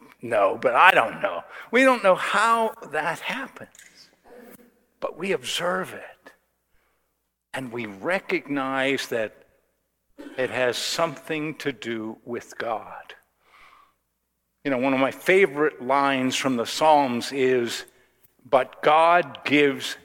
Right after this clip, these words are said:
the increase." I even know how to say that in Latin. You'll be impressed, Bill. "Sed Deus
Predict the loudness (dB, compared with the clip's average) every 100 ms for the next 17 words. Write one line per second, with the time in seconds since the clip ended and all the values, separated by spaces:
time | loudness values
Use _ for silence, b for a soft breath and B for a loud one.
0 | _ -4 2 4 4 0 -4 -4 -10 -14
1 | -14 -14 _ _ _ _ _ _ _ _
2 | _ _ _ -4 -2 -2 0 0 0 -2
3 | -6 -2 0 2 0 -2 -2 0 0 -4
4 | 0 0 2 -2 0 0 0 -2 -2 -2
5 | -6 -20 b b -10 0 2 2 -6 2
6 | 4 4 4 0 0